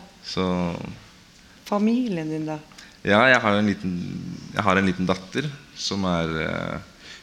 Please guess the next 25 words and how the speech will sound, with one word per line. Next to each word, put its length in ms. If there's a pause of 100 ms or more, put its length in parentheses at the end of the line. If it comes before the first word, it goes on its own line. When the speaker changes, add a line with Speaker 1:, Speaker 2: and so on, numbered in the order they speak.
Speaker 1:
hun 80
hadde 180
akkurat 440
fylt 280
fire 500
år 60
da 140
jeg 120
begynte 420
å 60
sone. 360 (840)
Så 160
det 180
var 180
vel 100
kanskje 320
noe 140
av 80
det, 120 (300)
eller 160
det 80
var 300
absolutt 400
det 100
tøffeste 540